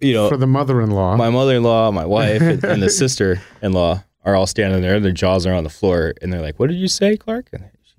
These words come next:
Speaker 1: he's like, "Open the fucking door. Let's go." <laughs>
Speaker 2: That's great. At four.
Speaker 1: "Who taught you that?" "My daddy."
Speaker 2: Mm.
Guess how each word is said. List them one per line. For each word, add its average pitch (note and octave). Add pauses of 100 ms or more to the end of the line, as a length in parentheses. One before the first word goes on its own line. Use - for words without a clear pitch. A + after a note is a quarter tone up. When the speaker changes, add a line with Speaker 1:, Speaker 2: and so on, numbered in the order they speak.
Speaker 1:
he's F#2+
like, G2+
"Open A#3
the C#4
fucking A3
door. B3+
Let's D3
go." E4 (360)
<laughs> -
Speaker 2:
That's C#3
great. D3 (160)
At B2
four. C#3+
Speaker 1:
"Who C3
taught G3+
you E3+
that?" G#2
"My A#2+
daddy." - (300)
Speaker 2:
Mm. D3